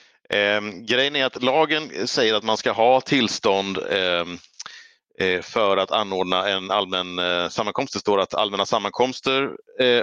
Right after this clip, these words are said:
och offentliga tillställningar får inte utan tillstånd anordnas på offentliga platser. Eh, men det är också så att, eh, man får inte lov att, polisen får inte lov att upplösa en allmän sammankomst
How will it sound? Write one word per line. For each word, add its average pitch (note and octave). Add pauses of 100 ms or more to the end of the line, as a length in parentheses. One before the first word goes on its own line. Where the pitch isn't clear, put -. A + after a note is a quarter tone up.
och B2+
offentliga A2+
tillställningar G#2
får A2
inte A2+
utan G2
tillstånd G2
anordnas A2
på G#2
offentliga F#2+
platser. F#2+ (1000)
Eh, G#2
men B2+
det C#3
är -
också C#3+
så C3
att, -
eh, A2 (200)
man A#2+
får C3
inte C3
lov A#2+
att, -
polisen B2+
får C#3+
inte A#2+
lov A2
att G#2
upplösa B2+
en C3
allmän G2+
sammankomst F#2+